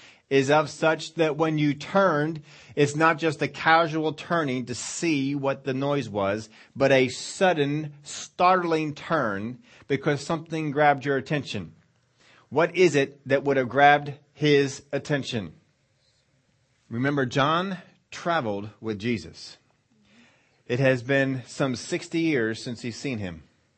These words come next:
And this would be the first time in sixty years or so that he heard his voice. Because his voice was still the same. If you suddenly heard a voice that was familiar to you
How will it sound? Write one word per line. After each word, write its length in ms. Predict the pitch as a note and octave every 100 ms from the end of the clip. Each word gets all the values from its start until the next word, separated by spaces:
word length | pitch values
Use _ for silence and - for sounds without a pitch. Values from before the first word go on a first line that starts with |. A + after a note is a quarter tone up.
| _ _ _ _ _ _ _ -
And 120 | A2+
this 160 | A#2 -
would 100 | A#2
be 100 | A#2+
the 80 | G#2+
first 320 | - C3 -
time 300 | C#3 A#2+ A2
in 80 | G2
sixty 400 | - A#2 - A#2+
years 300 | G#2 F2+ F#2+
or 80 |
so 340 | F#2 G2+ F2+ F2+ _ _
that 120 | - G2
he 80 |
heard 440 | G2+ G2+ F#2+ E2 F2 _
his 160 | - E2
voice. 460 | F#2 E2+ D2+ - _ _ A#3+ B3+ G#3+ _ _ _ _ _ _ _
Because 360 | G2+ A2 G#2 F2
his 160 | G2+
voice 480 | F2+ B2 A#2 G2+ - -
was 140 | G2+
still 200 | - G2+
the 80 | F#2
same. 320 | - A2+ E2 _ -
If 260 | B2+ B2 -
you 120 | G3
suddenly 540 | F#3+ - E3 D#3 C#3+ C3+
heard 300 | - D3+ D3+
a 60 |
voice 360 | B2 C3 B2 -
that 120 | A2
was 140 | A2+ -
familiar 420 | A#2+ A#2 B2+ G2
to 140 | -
you 240 | F2 F2